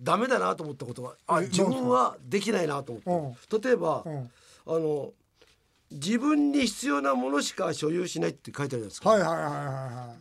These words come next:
Speaker 1: 僕はものすごくいろんなもの欲しがるから、<laughs> 無駄遣いの王様だから、あ、俺ダメだなとか。あと、ゴルフをしていると僕ゴルフしないから、
Speaker 2: あー。あー、なるほどね。
Speaker 1: これも僕的には、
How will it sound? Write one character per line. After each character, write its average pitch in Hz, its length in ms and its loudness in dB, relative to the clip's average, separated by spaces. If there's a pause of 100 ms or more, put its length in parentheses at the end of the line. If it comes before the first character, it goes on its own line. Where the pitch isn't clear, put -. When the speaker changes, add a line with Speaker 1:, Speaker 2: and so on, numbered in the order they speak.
Speaker 1:
僕 226 200 0
は 285 180 2 (480)
も 170 160 0
の 277 160 2
す 269 160 -4
ご 277 220 0
く 170 60 0
い 170 40 0
ろ 175 80 0
ん 180 40 -2
な 180 80 0
も 180 120 0
の 156 80 -6 (340)
欲 - 220 -6
し 180 100 0
が 196 100 4
る 165 60 2
か - 160 6 (520)
ら、 254 100 6
<laughs> - 20 6
無 208 120 2
駄 285 160 6
遣 240 160 2
い - 20 2
の 180 100 0
王 190 80 0
様 208 220 2
だ 208 60 2
か - 80 2
ら、 185 260 6
あ、 - 80 6 (220)
俺 214 160 4
ダ 214 120 0
メ 226 120 2
だ 202 120 0
な 170 240 2
と 160 120 -6
か。 - 60 -12 (220)
あ 240 60 4
と、 190 160 -2 (240)
ゴ 277 180 2
ル - 140 2
フ 233 140 0
を 156 100 0
し - 80 -8
て 175 80 -2
い 160 60 -2
る 151 80 -6
と 143 100 -8
僕 139 180 -4
ゴ 220 120 6
ル 233 80 8
フ 208 80 6
し 196 100 2
な 165 140 4
い 156 60 2
か 131 120 -8
ら、 110 60 -10
Speaker 2:
あ 95 40 -12
ー。 160 220 -10
あ 165 60 -6
ー、 - 20 -8
な 165 100 -6
る 165 80 -6
ほ - 0 -
ど - 0 -
ね。 165 60 -2
Speaker 1:
こ 208 60 2
れ 233 80 2
も 233 180 0
僕 202 140 -8
的 202 240 -10
に 202 180 -6
は、 170 240 -4